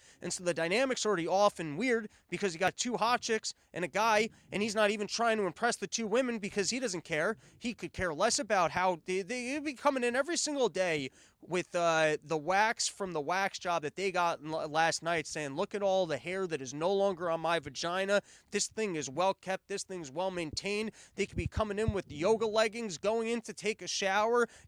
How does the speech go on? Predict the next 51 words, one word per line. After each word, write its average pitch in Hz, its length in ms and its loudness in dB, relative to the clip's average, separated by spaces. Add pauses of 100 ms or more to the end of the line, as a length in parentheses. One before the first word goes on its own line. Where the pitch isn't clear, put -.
getting 226 260 0
dolled 202 320 4
up 240 220 0
and 170 100 -6
sitting 240 320 -2
right 240 200 2
down 233 260 -2
next 247 220 -4
to - 60 -10
this 247 200 -4
man, 254 180 0
and 226 120 -2
he 269 140 -2
could - 220 -14
care 262 320 4
less. 240 380 2 (400)
So - 180 4
already 277 360 6
the 160 100 -6
chemistry 220 520 -2
on 147 120 0
this 139 120 -2
show 156 340 0
is 127 60 -8
just 175 240 -6
completely 165 540 -8
bonkers. 175 640 0 (300)
And 175 100 0
it 180 80 -2
seems 294 280 -2
to 220 80 -6
me 277 120 -2
like 175 240 0
C 262 260 0
N 208 100 0
N 240 180 0
is 156 120 -4
now 170 220 0
turning 294 400 -2
their 214 100 0
back, 180 380 0
that 139 100 -6
first - 360 -4
they 170 80 -4
put - 240 -8
this 202 160 -6
guy 214 220 -2
into 185 220 -4
an 151 120 -6
uncomfortable 196 640 -4
environment 156 640 0